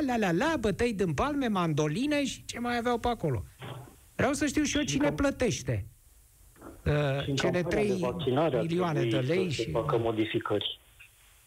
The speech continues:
Speaker 1: Da.
Speaker 2: Părerea mea e că ar
Speaker 1: Cu,
Speaker 2: trebui
Speaker 1: cu un
Speaker 2: guvernul să
Speaker 1: vaccinarea
Speaker 2: reușească
Speaker 1: cui?
Speaker 2: În campania de vaccinare, guvernul
Speaker 1: Ah,
Speaker 2: ar
Speaker 1: da.
Speaker 2: trebui să se îndrepte către primari, către preoți, că să știți că la sat e mai delicată situația decât la oraș.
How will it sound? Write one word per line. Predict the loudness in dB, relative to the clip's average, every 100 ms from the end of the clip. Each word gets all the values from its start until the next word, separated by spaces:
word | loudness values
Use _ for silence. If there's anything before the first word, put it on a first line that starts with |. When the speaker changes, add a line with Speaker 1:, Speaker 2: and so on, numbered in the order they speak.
| -20 -20 -2
Speaker 1:
Da. | 0 2 -2 0
Speaker 2:
Părerea | 0 2 2 0
mea | 0
e | 0
că | 0
ar | -2
Speaker 1:
Cu, |
Speaker 2:
trebui | 0 -2 0 2
Speaker 1:
cu |
un | 2
Speaker 2:
guvernul | 2 0 0
să | 0
Speaker 1:
vaccinarea | 0 0 0 2 2
Speaker 2:
reușească | 0 0 0
Speaker 1:
cui? | 0 -2 -6 -8 -12 -20 -20 -20 -20 -4
Speaker 2:
În | 0 2 0 0
campania | 0 0 -2 0
de | 0
vaccinare, | 0 -2 -2 0 2 0
guvernul | 0 -2 0 0 0 -2 -2
Speaker 1:
Ah, | -2
Speaker 2:
ar | 0
Speaker 1:
da. | 0
Speaker 2:
trebui | 0 0 0
să | -2 0
se | -2
îndrepte | 0 0 0 0
către | 0 0 -2
primari, | 0 0 0 0 0
către | -2 -2 -2
preoți, | 0 0 2 0 -2 -8
că | -6 -4
să | -2
știți | -2 -4 -2
că | 0
la | 0 0
sat | -2 0
e | 0 2 -2 -8 -16 -20 _ _
mai | 0 2
delicată | 2 0 0 -2 -2 -4
situația | -2 -2 0 0
decât | 0 0 2
la |
oraș. | 2 0 -2